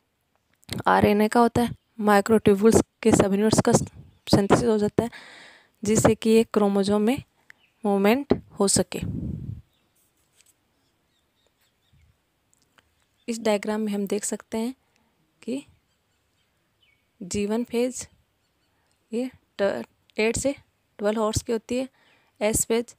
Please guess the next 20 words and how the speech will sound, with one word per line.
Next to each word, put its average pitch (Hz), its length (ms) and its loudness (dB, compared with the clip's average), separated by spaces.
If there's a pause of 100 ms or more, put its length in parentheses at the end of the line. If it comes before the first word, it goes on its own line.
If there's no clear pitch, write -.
सिक्स 214 300 -6
से - 100 -6
एट 214 240 -4
आवर्स 240 340 -6 (640)
और 226 120 -6
जी 196 200 -2
टू 233 160 -4
फेज 226 360 -4 (160)
फ़ोर 202 200 -2
से 220 180 -6
फ़ाइव 208 300 -4 (540)
और - 180 -6
एम 208 180 -4
फेज 240 240 -4
सबसे - 360 -4
short 214 480 -2 (100)
phase 196 260 -6
होती 196 300 -6
है, 233 120 -6 (460)
ये 208 220 -6